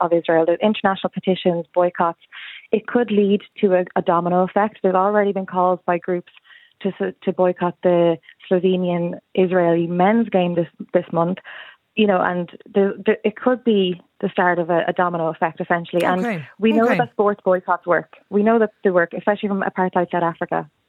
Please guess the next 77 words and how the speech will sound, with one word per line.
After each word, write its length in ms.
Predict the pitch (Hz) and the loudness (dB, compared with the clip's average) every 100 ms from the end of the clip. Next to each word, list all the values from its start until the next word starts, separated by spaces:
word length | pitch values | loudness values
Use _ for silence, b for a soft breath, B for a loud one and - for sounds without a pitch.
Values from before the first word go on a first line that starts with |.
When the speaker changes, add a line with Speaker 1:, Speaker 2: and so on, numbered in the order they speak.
| - | -6
Speaker 1:
They 80 | 339 | 0
Speaker 2:
Okay, 160 | 196 | 2
Speaker 1:
can 80 | 269 | 2
be 120 | 202 | -2
Speaker 2:
st-, 100 | 180 214 | 0 2
Speaker 1:
really 180 | 208 | 2
decisive. 480 | 196 185 180 175 180 | 0 -2 -2 0 -2
Speaker 2:
st-, 340 | 180 370 370 - | 0 0 -2 -2
st-, 200 | 381 - | -2 0
stay 220 | 403 415 | 0 2
with 200 | 359 320 | 2 2
us, 140 | 294 | 2
Rebecca, 320 | 247 233 214 220 | 2 0 0 0
if 100 | 214 | 0
you 60 | |
don't 160 | 208 214 | 2 4
mind, 240 | 214 196 | 4 2
for, 240 | 208 202 185 | 0 -2 0
for 160 | 220 | 0
a 60 | 196 | 2
few 180 | 247 240 | 2 4
moments, 440 | 208 180 185 - | 2 2 2 0
because 360 | 247 254 247 233 | 0 2 2 2
I, 220 | 214 233 | 2 2
I 160 | 220 | 0
have 100 | 226 | 0
a 60 | 226 | 2
lot 160 | 254 262 | 2 2
of 80 | |
listeners 260 | 247 240 208 | 0 0 0
getting 220 | 220 208 | 2 0
in 80 | 196 | 0
touch 180 | 202 180 | -2 -2
with 60 | |
us 100 | 180 | -4
on 80 | 175 | 0
WhatsApp, 440 | 202 220 - 226 214 | 2 2 2 0 2
and, 180 | 180 - | 0 0
and 140 | 180 | -2
some 160 | 202 185 | 0 2
are 40 | |
calling 340 | 202 190 185 | 2 2 2
in, 180 | 202 202 | 2 2
and 100 | 196 | 2
I, 80 | 202 233 | 2 2
I'd 100 | 220 | 0
just 140 | 285 | 0
like 100 | 254 | -2
to 60 | 220 | 0
get 160 | 233 | 0
some 100 | 214 | 0
of 60 | 190 | 2
their 240 | 240 254 | 4 4
views 340 | 220 226 214 190 | 4 4 4 2
as 140 | 165 | 2
well, 400 | 214 214 226 220 | 2 4 2 2
um, 280 | 208 190 185 | 2 2 2
and, 120 | 185 | 2
and 120 | 190 | 2
maybe 200 | 202 180 | 2 2
you 160 | 190 214 | 2 4
might 240 | 196 180 | 2 2
too 180 | - 202 | 2 2
like, 240 | 185 170 | 2 2
like 160 | 190 180 | 0 0
to 100 | 185 | 0
respond 500 | 165 - 185 185 165 | -2 0 0 2 -2
to, 160 | - 165 | -2 -2
to 120 | 160 | -2
some 200 | 175 180 | 0 2
of 80 | 175 | 2
them. 100 | 170 | 0
So, 140 | 202 | -2
so 200 | - 226 | -2 -4
stay 220 | 208 285 | 0 2
with 220 | 311 190 185 | 2 0 -2
us. 160 | - | -4